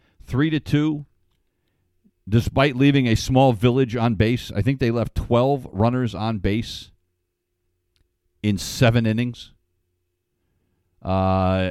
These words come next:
and still won it three to two. They had three runs on eleven hits. Well, why'd they win it? Well, hey, how about pitching? Nate Eovaldi was really shaky early.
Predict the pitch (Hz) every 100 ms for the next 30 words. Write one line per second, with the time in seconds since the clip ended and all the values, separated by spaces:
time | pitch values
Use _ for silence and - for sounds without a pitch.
0 | - 98 95 - 127 117 110 107 113 104
1 | - 101 101 - 139 143 131 120 107 110
2 | 104 120 120 107 120 - - - - 113
3 | 139 110 151 151 147 165 214 110 180 240
4 | 143 233 - 151 226 240 - 214 123 107
5 | _ _ _ 104 165 156 151 175 170 120
6 | 98 85 87 117 175 196 - 185 180 180
7 | 175 180 202